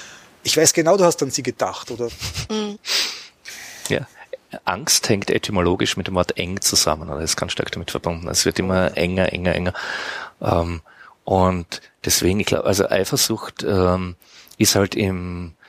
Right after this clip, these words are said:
Speaker 3: polyamoren Kontext so das Erste, das einmal sehr präsent ist, aber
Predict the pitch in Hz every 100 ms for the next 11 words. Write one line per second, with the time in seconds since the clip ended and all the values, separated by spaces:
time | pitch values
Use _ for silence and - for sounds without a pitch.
0 | _ - 95 92 87 87 107 95 92 113
1 | 104 - - 92 101 - - - 101 -
2 | - - - 92 87 85 90 87 - _
3 | _ - - 90 - 90 - 92 131 -
4 | 95 - - 92 87 85 82